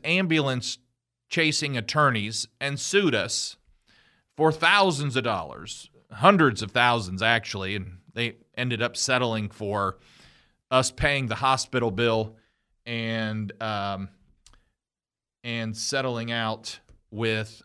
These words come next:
um, like, ten grand each, and that's what it ended up. So, but I can't make this up, uh, to get this. And by the way, the, uh, news stations were there, and, uh,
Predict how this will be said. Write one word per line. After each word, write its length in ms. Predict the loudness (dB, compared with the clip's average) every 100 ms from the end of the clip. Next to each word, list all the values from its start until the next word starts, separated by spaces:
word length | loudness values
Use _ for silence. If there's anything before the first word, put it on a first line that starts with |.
| -4
um, 480 | -2 -2 -2 -6 -12 _ _ _ -20 _ _ _ _ _ -20 -8
like, 200 | -8 -4
ten 260 | -2 0
grand 440 | 0 -4 -4 -4 -8
each, 440 | -8 -8 -8 -10 -10 -14
and 120 | -8
that's 200 | -4 -4
what 140 | -2 -2
it 80 | -2
ended 300 | -4 -6 -10
up. 240 | -14 -16 _
So, 500 | -8 -2 -2 -2 -6 _ _ _ -2
but 100 | 0
I 40 |
can't 260 | 2 2 2
make 160 | -2
this 180 | -4 -8
up, 280 | -8 -12 -16 -20 _
uh, 180 | -8 -6
to 120 | -4
get 180 | -4 -2
this. 180 | -4 -4
And 220 | -4 0
by 160 | 4 4
the 100 | 4
way, 160 | 2
the, 240 | 2 -2 -6 _ _ _ _ _ _ _ _ _ _ _
uh, 400 | -4 -2 -2 -4 -8 _ _
news 680 | -4 2 6 6 4 2 -8 _
stations 680 | -8 0 2 2 -2 -4 0
were 140 | 0
there, 480 | 2 2 2 0 -4 _ _ _ _ -10
and, 500 | -6 -4 -4 -4 -2
uh, 480 | 0 0 0 0